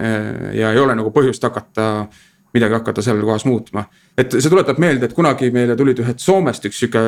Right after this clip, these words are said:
noor startup, kes hakkas, me teeme uut seadet ja meil on, noh, siis oli veel see, et oli see venelaste glonass ja, ja kõik siuksed, meil on siin kõik need, kõik need kiibid peal ja siukene kast, on ju, ja siis, äh,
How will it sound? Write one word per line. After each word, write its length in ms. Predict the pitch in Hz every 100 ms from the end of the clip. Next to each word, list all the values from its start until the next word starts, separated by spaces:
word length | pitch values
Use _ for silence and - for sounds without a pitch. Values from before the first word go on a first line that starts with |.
| 113
noor 320 | 151 156 120
startup, 540 | - 175 165 107 - _ _ _ _ -
kes 160 | 131 117
hakkas, 180 | -
me 140 | 131 139
teeme 160 | 139 156
uut 140 | 160
seadet 320 | 175 135 110
ja 60 | 120
meil 140 | 123 120
on, 80 | 113 110 113 113
noh, 140 | 120
siis 160 | - 139
oli 140 | 127 110
veel 100 | 110
see, 220 | 135 113
et 160 | 117
oli 100 | 113 110
see 160 | 117 113 110 _ _ _
venelaste 400 | 135 131 117 -
glonass 500 | 123 127 151 170 - 120
ja, 100 | 113 113
ja 80 |
kõik 160 | 123 131
siuksed, 240 | 123 117
meil 160 | 139 131
on 20 |
siin 140 | 123 139
kõik 180 | 160 139
need, 180 | 123 - - 117 117 113 113
kõik 200 | 160 135
need 80 | -
kiibid 260 | 185 135 -
peal 260 | 170 127 117
ja 80 | 113 113 - _ -
siukene 320 | 160 123 123
kast, 260 | 208 - 123
on 160 | 117 113
ju, 80 | 113
ja 80 | 117
siis, 220 | 113 120 - - 107
äh, 260 | 113 110